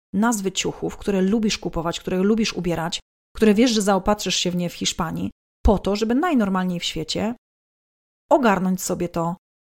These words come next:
przed wyjazdem na wakacje, bo często na tych wakacjach kuszą nas te ceny, kuszą nas bardzo często jakieś rebajas,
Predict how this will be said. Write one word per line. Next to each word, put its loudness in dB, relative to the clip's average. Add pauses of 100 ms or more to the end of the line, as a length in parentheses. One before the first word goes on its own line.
przed -2
wyjazdem -6 (160)
na -6
wakacje, -8
bo -12
często -6
na -6
tych -8
wakacjach -6 (460)
kuszą 6
nas 2
te -2
ceny, 4
kuszą -2
nas -2
bardzo -2
często -4
jakieś -6
rebajas, 4